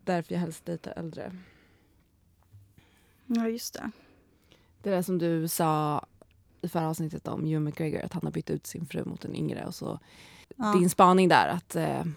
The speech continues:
Speaker 1: fyrtioåriga män gillar tjugo år, tjugosjuåringar. Jag tror det stämmer, för att det var då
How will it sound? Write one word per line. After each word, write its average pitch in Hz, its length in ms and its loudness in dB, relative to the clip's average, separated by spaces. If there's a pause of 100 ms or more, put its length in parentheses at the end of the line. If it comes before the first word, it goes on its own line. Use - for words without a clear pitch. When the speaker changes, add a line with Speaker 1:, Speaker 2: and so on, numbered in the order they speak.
Speaker 1:
fyrtioåriga 160 400 -2
män 160 260 2
gillar 151 400 -2 (500)
tjugo 175 240 -2
år, 160 220 0
tjugosjuåringar. 170 720 2
Jag 165 120 -2
tror 185 140 -2
det 170 80 2
stämmer, 156 560 -2 (100)
för 160 360 -2
att 156 180 -6
det 160 60 -4
var 156 140 -2
då 160 500 2